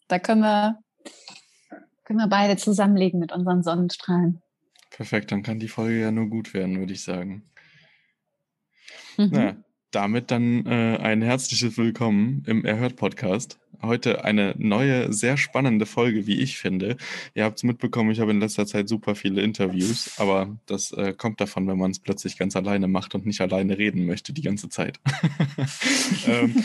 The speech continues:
Speaker 1: <laughs>
Speaker 2: genau, deswegen habe ich heute jemanden zu Gast und ich freue mich, äh, sehr, äh,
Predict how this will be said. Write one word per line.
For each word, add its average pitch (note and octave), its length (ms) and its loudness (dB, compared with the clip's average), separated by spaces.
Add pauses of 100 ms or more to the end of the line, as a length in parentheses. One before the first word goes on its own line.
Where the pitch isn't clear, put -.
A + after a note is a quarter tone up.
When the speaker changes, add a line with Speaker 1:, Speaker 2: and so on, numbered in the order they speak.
(100)
Speaker 1:
<laughs> - 160 -10
Speaker 2:
genau, B2 280 4
deswegen C3+ 460 2
habe D3+ 120 2
ich D3 100 -2
heute C#3+ 320 2
jemanden C3 440 2
zu A2+ 140 -2
Gast C3+ 340 0
und A2+ 160 0
ich A2 120 -4
freue C3+ 320 2
mich, A#2 300 -2
äh, G#2+ 220 0
sehr, A#2+ 500 -2
äh, G#2+ 280 0